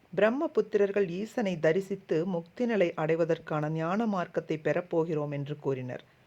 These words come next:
சிவனின் சன்னதி சென்று பணிவன்போடு ஈசனிடம், "தாங்கள் முறையோடு வேதம் அத்தியாயனம் செய்ய சித்தம் கொண்டுள்ளோம்" என்று பிரார்த்தித்தனர். நீக்கமற எங்கும் நிறைந்துள்ள கருணைக் கடலான உமா மகேஸ்வரர்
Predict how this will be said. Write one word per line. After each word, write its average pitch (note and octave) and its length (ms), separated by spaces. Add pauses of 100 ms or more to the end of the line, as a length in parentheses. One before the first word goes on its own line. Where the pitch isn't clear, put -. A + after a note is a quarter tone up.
(600)
சிவனின் B3+ 420
சன்னதி F#3 400
சென்று F3 600
பணிவன்போடு G3 680
ஈசனிடம், E3 640 (520)
"தாங்கள் F3 360
முறையோடு F#3+ 600
வேதம் G3 380
அத்தியாயனம் E3+ 540
செய்ய D#3+ 300
சித்தம் G#3+ 460
கொண்டுள்ளோம்" E3 480
என்று C#3 400
பிரார்த்தித்தனர். F3 720 (1600)
நீக்கமற A#3+ 640
எங்கும் A3 320
நிறைந்துள்ள F3+ 520
கருணைக் G3 520
கடலான F3 360
உமா F3+ 340
மகேஸ்வரர் E3 680